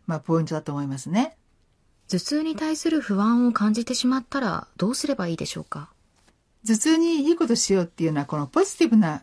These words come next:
Speaker 1: 考え方も重要なんです。で、基本的なことですけれども、例えば、あの、頭痛に悪いものを食べないようにしようっていうよりも、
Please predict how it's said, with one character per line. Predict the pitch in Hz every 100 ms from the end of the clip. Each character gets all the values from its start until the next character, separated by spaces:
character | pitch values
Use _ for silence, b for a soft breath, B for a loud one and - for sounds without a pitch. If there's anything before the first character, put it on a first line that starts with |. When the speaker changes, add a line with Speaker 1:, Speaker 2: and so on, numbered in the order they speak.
| -
Speaker 1:
考 | 180 175
え | 175
方 | 175 156
も | 135 135 - _
重 | 151 165
要 | 156
な | 147 135
ん |
で | 123
す。 | - b b b b -
で、 | 220 220 208 208
基 | -
本 | 285 320
的 | 320
な | 330
こ | 330
と | 330
で | 320
す | 254
け | -
れ | 185
ど | 165
も、 | 190 165 b b - 226
例 | 339
え | 359
ば、 | 226 151 -
あ | 175
の、 | 160 156
頭 | 165
痛 | 175 226 233
に |
悪 | 220 214 262
い |
も | 208 165
の | 156
を |
食 | 143 175
べ | 185
な | 233
い | 220
よ |
う |
に | 160
し | - 190
よ | 247
う |
っ |
て | - 156
い |
う | 151
よ |
り | 139
も、 | 147 196 139